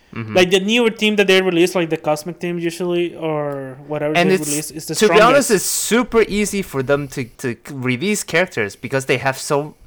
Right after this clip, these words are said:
Speaker 1: like, they have so many. Like, they don't have, they don't even have to go through the same shit that, uh, Genshin has to go through, because they actu-, Genshin actually have to go through, like, character design,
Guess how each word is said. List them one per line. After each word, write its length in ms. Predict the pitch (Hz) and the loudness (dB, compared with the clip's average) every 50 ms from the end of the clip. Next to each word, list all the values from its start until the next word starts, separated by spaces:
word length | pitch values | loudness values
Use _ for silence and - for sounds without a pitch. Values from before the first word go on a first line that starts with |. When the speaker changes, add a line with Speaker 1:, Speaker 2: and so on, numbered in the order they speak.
| - - _ - | -20 -20 _ -4
Speaker 1:
like, 260 | - 180 190 185 - - _ - - _ _ | 0 2 2 2 0 -8 _ -20 -20 _ _
they 60 | - | -2
have 120 | 180 180 - | -2 -2 0
so 160 | - 196 208 | 0 0 0
many. 560 | 196 151 131 165 220 247 190 120 101 107 127 - _ _ _ _ _ _ _ _ _ _ - | 2 2 0 2 2 0 -2 -2 -4 -10 -16 -20 _ _ _ _ _ _ _ _ _ _ -2
Like, 140 | 151 160 156 | -2 0 0
they 60 | 165 190 | 2 2
don't 200 | 175 240 240 - | 4 2 2 2
have, 260 | - 170 185 214 - | 2 2 2 2 2
they 80 | - 175 | 2 2
don't 140 | 175 208 220 | 2 2 2
even 180 | 226 214 233 | 2 0 0
have 160 | 214 190 202 | 2 0 0
to 80 | - 190 | -2 -2
go 160 | 151 190 190 | -2 0 -2
through 220 | 185 - 202 185 175 | -2 -2 -6 -6 -4
the 100 | 160 135 | -4 -4
same 320 | - - 180 175 175 180 | -2 0 -2 -2 -2 -4
shit 480 | - - - - - 185 175 170 - - | -8 -10 -8 -4 0 0 0 0 2 2
that, 240 | 147 143 135 - | 2 2 4 2
uh, 200 | - 135 123 120 | 2 2 2 2
Genshin 360 | 113 - 127 139 156 - 185 151 | 0 -2 -4 -4 -4 -4 -4 -4
has 200 | 139 120 113 113 | -4 -6 -6 -6
to 60 | 117 | -4
go 140 | - 120 110 | -2 -2 -2
through, 180 | 107 110 104 | -2 -6 -8
because 360 | 95 - 123 135 160 151 - - - - - - - - | -8 -6 -2 0 0 0 -2 -6 -16 -18 -20 -20 -12 -4
they 140 | - 160 - | -2 -2 -2
actu-, 380 | - - 143 170 170 - - - _ - | 0 0 0 0 0 -4 -10 -14 _ -8
Genshin 360 | 147 156 170 170 - 190 - - | -4 -2 -2 -2 -2 -4 -4 0
actually 320 | 139 143 143 - 175 151 | 0 0 0 0 -2 -2
have 100 | 147 151 | -2 -2
to 60 | - 135 | -4 -2
go 180 | 123 135 127 | -2 -2 -2
through, 200 | 127 - 143 123 | -2 -4 -4 -2
like, 160 | 120 113 107 | 0 0 -2
character 260 | - 123 117 117 - 123 | -2 -4 -6 -6 -6 -8
design, 580 | 101 104 101 - 131 117 120 127 131 139 139 | -8 -8 -4 0 2 2 2 2 0 -2 -4